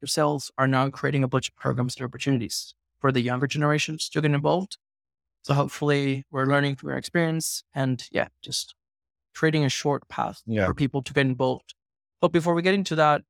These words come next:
Speaker 1: I'm just really curious, Venezuela, what was the, yeah.
Speaker 2: You mean my pa-, my time in Venezuela? Venezuela is complicated. My family had business there. So at some point, universities in Venezuela,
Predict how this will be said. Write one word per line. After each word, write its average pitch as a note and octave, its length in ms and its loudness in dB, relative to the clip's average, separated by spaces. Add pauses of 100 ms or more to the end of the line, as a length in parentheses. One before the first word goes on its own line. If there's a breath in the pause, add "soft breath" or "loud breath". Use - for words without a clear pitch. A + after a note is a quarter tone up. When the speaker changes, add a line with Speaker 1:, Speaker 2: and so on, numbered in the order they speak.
Speaker 1:
I'm D#3+ 100 -4
just F#3+ 140 -4
really A#3 140 4
curious, F#3 420 0
Venezuela, D3 640 0 (140)
what D#3+ 180 2
was D#3+ 340 -2
the, C3+ 720 2 (540)
yeah. G#3+ 180 6 (600)
Speaker 2:
You A#2 80 -4
mean B2+ 240 0 (120)
my C3 160 0
pa-, C3+ 280 -4
my B2+ 140 0
time F3 280 0
in G3 80 -4
Venezuela? F3+ 600 0 (640)
Venezuela F3+ 480 2
is - 380 -4 (420)
complicated. A#2 720 2
My C3 100 0
family D3+ 320 2
had C3 200 0
business B2 340 0
there. A2 320 4
So G2+ 420 -2 (540)
at A2+ 100 -8
some C3+ 220 -4
point, C#3 560 2 (480)
universities D#3 500 0
in D#3 140 -8
Venezuela, C3+ 600 2